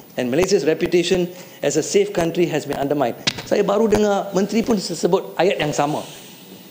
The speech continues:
Ayat yang sama ditulis oleh Suruhanjaya Tinggi, Suruhanjaya Diraja ini dua ribu empat. Drug addiction and the accompanying drug-related offences also continue to be high.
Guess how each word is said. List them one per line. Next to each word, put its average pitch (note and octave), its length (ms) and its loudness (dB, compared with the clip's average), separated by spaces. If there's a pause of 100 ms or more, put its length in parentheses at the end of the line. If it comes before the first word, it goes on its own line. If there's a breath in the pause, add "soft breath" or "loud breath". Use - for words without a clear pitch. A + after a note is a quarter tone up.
(140)
Ayat G#3 240 0
yang G#3 160 2
sama G#3 400 2
ditulis G#3 640 2
oleh D#3+ 320 0
Suruhanjaya F3+ 480 2
Tinggi, F3+ 400 2
Suruhanjaya F3 400 2
Diraja D#3 320 2
ini G3+ 320 0 (240 loud breath)
dua D3 160 2
ribu C3+ 240 2
empat. - 320 -6 (640 loud breath)
Drug G3+ 320 0
addiction F#3+ 480 2
and E3+ 80 2
the C#3+ 160 2
accompanying F3+ 480 2
drug-related E3 640 0
offences F#3+ 560 0
also F#3 320 4
continue D#3+ 480 0
to D#3+ 80 -6
be B2+ 160 -4
high. B2 320 -2